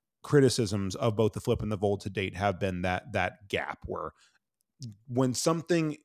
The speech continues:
when something's Achilles heel is dust and dirt and grime getting anywhere near that folded display, and that gap invites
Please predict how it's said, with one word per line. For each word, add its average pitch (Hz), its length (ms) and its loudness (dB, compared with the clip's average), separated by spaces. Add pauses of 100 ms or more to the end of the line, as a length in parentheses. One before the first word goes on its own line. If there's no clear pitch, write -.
(320)
when 127 140 2
something's 170 300 4
Achilles 135 520 2
heel 123 520 2
is 120 220 -2
dust 110 400 2
and 113 120 -2
dirt 113 220 2
and 113 120 -4
grime 104 360 0
getting 110 260 0
anywhere 107 340 0
near 101 280 -2
that 107 220 -2
folded 101 300 0
display, 98 540 -4 (440)
and 135 140 4
that 113 260 -2
gap 107 360 2
invites 107 720 -2